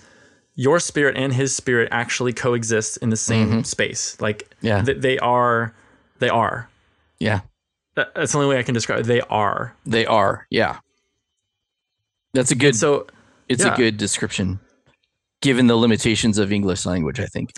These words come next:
Speaker 1: <laughs> I'm doing the best we can. We're, we're, you know, with English.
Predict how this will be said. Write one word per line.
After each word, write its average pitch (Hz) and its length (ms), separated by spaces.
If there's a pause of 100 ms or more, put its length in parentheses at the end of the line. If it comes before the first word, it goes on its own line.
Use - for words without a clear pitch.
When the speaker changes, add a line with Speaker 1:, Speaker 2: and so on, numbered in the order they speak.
(220)
Speaker 1:
<laughs> - 260
I'm 131 160
doing 131 120
the 127 60
best 123 200
we 127 80
can. 120 340 (140)
We're, 123 100
we're, 123 140
you 120 100
know, 123 180 (160)
with 131 140
English. 127 420